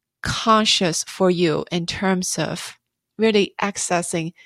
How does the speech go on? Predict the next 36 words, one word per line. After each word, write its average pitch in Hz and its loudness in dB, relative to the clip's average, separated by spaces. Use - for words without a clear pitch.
your 214 4
future 226 0
destiny 175 0
so 269 4
that 233 2
it 202 0
will 196 2
move 220 -2
you 202 0
faster 240 0
towards 202 2
it - -8
and 196 -4
make 233 -2
the 220 0
convergence 185 -2
happen 165 -2
faster. - -12
And 233 4
that 220 4
is 196 0
for 175 0
the 180 -4
future, - -8
right? 196 -4
The 254 -2
thing 480 2
is, 285 4
you 262 2
can - 4
also 330 4
do 262 4
it - 0
with 240 -2
your 294 2
past. - -4